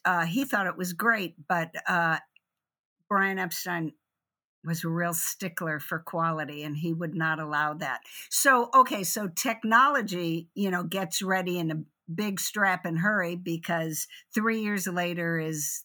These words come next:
Monterey Pop, and four years later is Woodstock,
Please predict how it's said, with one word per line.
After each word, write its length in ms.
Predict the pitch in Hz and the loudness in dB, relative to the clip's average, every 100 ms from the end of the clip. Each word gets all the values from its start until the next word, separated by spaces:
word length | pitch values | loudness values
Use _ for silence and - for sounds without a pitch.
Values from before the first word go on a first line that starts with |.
| - | -2
Monterey 640 | 185 196 180 175 170 156 | 2 4 4 2 0 -2
Pop, 540 | 143 214 190 165 175 - - | 0 4 4 4 -2 -8 -6
and 360 | 175 160 151 | -4 -2 -4
four 280 | - 220 226 | -4 0 0
years 340 | 208 185 165 | 0 -2 -4
later 500 | 175 175 165 170 175 170 | -4 -2 -2 -2 -2 -4
is 280 | 170 156 160 | -6 -4 -4
Woodstock, 760 | 180 214 196 - 170 147 | -2 -2 -2 -2 0 -2